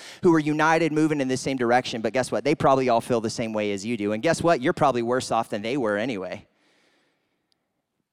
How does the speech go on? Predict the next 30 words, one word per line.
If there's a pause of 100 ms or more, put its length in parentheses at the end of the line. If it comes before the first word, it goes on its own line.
(400)
And
the
worst
part
is
we
believe
it. (1600)
We,
we,
we
tend
to
believe
that. (1080)
We
make
alignments
and
we
make
agreements
with
the
enemy
and
we
think,
"Okay,
you're,